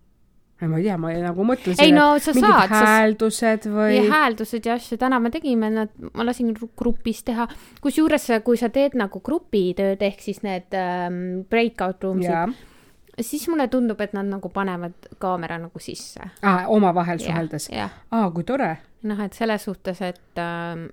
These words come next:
Speaker 2: et noh, no mõte on ju selles ka, minu, minu arvates selle kaamera mõte on ka see, et hoida seda nagu kontakti.
Speaker 1: Mhm.
Speaker 2: Et noh, et kui me olemegi ainult need mustad kastid nagu,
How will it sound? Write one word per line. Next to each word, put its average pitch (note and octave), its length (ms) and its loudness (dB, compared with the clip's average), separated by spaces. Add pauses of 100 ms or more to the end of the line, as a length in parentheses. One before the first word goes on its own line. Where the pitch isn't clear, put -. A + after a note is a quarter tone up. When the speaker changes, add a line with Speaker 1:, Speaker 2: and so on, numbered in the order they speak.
(120)
Speaker 2:
et - 180 -14
noh, F#3 160 -10 (800)
no A3 120 0
mõte C4 300 4
on G3 160 2
ju F#3 80 -8
selles C4+ 320 2
ka, - 180 0
minu, A3+ 300 4
minu B3+ 260 4
arvates F#3 380 0
selle F#3 160 -6
kaamera G#3 420 2
mõte G#3 300 -2
on F3 160 -2
ka F#3 80 -4
see, G#3+ 240 -2
et - 80 -18
hoida A3 400 0
seda F3+ 320 -8
nagu F3+ 320 -6 (360)
kontakti. - 760 -2
Speaker 1:
Mhm. D#3+ 400 -4 (500)
Speaker 2:
Et G3+ 100 -2
noh, A3+ 140 2
et A3+ 100 2
kui A3 160 0
me A3 80 4
olemegi A#3+ 480 2
ainult A3 160 2
need G3+ 80 -2
mustad A3+ 400 0
kastid B3+ 400 -2
nagu, F3 240 -4